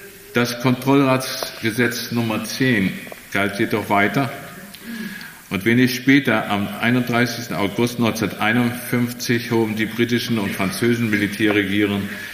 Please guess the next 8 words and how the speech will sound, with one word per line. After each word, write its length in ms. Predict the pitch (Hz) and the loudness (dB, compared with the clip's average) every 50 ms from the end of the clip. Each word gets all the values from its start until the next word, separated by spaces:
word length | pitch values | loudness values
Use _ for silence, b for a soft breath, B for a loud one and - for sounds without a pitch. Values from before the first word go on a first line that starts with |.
| B B B B - | B B B B -4
ihre 520 | - 101 101 98 101 98 95 98 - - - | 0 2 2 4 4 2 0 0 -4 -4 -2
allgemeinen 880 | - 101 107 113 117 127 113 113 110 104 104 107 104 104 104 101 90 - - | 0 2 2 2 2 2 2 2 2 2 2 2 0 0 -2 -4 -4 -2 -2
Ermächtigungen 680 | 98 95 95 104 104 - - - 110 104 104 104 101 | 0 2 2 2 0 -2 -4 -4 -2 -2 -2 -2 -4
zur 180 | - - 101 90 | -2 0 -2 -2
Durchführung 960 | - - 113 113 120 120 117 - - - 117 113 110 104 104 107 104 104 101 | 0 2 2 2 2 2 0 -4 -4 0 2 2 2 2 2 2 2 0 0
von 220 | - - 104 95 90 | -2 -2 -4 -4 -2
Verfahren 680 | - 101 87 - - 101 98 101 101 104 104 101 92 85 | -2 -4 -4 -2 -2 0 0 2 2 0 0 -2 -2 0
wegen 340 | 101 98 98 98 95 - | 0 2 2 0 -2 -4